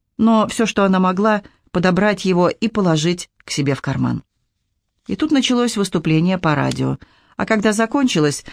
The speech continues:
Эдвард достал сигарету и объявил: «Будь я проклят, если понимаю хоть немногим больше, чем раньше. А ты что думаешь?»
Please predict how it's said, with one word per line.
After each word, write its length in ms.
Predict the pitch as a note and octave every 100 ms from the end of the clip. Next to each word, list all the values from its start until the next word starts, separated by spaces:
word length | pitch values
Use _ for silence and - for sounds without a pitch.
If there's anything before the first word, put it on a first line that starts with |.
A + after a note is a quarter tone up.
| - -
Эдвард 380 | C#4 A#3 A3+ -
достал 340 | F3 F3+ F#3+ F3+
сигарету 500 | F#3+ F3+ A#3+ A#3 G#3
и 140 | -
объявил: 600 | F#3 E3+ F#3 D3+ C#3 A#2+ - _ -
«Будь 200 | A#3+ D#3+
я 100 | C#3+
проклят, 500 | D3 C#3+ C#3 C#3 - _ _ -
если 340 | G3 F3+ F3
понимаю 680 | E3+ F3 F#3+ G3+ F#3+ E3 - _ _
хоть 220 | - F#3
немногим 460 | F#3 G3 G3 D#3 D#3
больше, 280 | D#3+ D3+ D#3
чем 240 | D#3+ D3
раньше. 380 | C#3 C#3 - C#3 - _
А 140 | - A3+
ты 160 | G#3+
что 200 | F#3 -
думаешь?» 540 | F3+ F#3 F3+ F3 F3